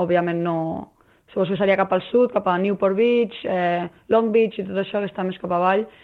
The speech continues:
i tirar cap avall, lo més avall possible, i allunyar-nos del foc, eh, estic suposant, però no, no ens han dit res, lo que no sé si és bona <laughs> senyal o mala senyal, però de moment no,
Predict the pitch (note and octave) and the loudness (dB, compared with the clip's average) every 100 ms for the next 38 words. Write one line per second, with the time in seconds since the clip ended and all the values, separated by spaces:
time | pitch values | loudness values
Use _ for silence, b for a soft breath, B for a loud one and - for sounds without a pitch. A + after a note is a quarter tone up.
0 | B - G#3+ G3+ - G3 G3 F#3+ F#3+ G3+ | B 0 2 4 4 4 4 2 2 2
1 | G3 F#3+ F#3 F#3 F#3+ - F#3 A3+ B3 b | 0 0 0 0 -4 -6 0 2 2 b
2 | b b _ G#3 F#3+ F#3 F3+ F3+ F3+ F#3 | b b _ 2 4 4 2 -2 -2 -2
3 | F#3 E3+ G#3 G3+ - F#3 F3 D#3+ F3 D#3+ | -2 -2 -2 -4 -6 -2 0 0 -4 -6
4 | F#3 - F3+ F3+ F3+ - F#3+ - F#3+ F#3+ | -4 -4 -2 0 0 -2 -6 0 0 2
5 | F#3 F#3 F#3 - G3+ G3 G#3 G#3 F#3+ F#3+ | 2 2 0 -2 -2 0 2 2 2 2
6 | G#3 D4+ b b b b - G3 G3 G3 | 2 0 b b b b 0 2 2 0
7 | G3 - G3 F3+ F3 - - G3 A3+ A3 | -2 0 0 0 -6 -10 -4 0 2 2
8 | - G#3 G#3+ G#3 G#3 F#3+ G3+ G#3 F#3+ G3 | 2 0 2 4 4 4 2 0 0 0
9 | F#3+ G3 G#3+ G3 F#3 F3+ F3 F3 b b | 0 0 0 0 2 4 2 -2 b b
10 | G#3+ G3+ G3+ G#3 G#3 | 0 2 0 -2 -2